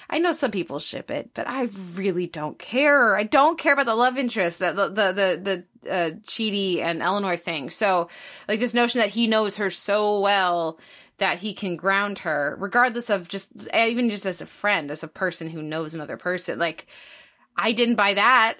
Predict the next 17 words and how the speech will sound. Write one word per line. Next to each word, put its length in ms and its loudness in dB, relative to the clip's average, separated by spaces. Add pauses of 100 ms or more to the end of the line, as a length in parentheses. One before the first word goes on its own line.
and 200 0
I 80 2
didn't 360 -2 (280)
care 220 2
about 260 4
the 80 -6
kiss, 440 0
and 100 0
I 100 0
didn't, 380 -4 (220)
you 160 -6
know, 40 -6
like, 240 -4
all 140 4
these 160 0
different 300 -4
things. 440 -2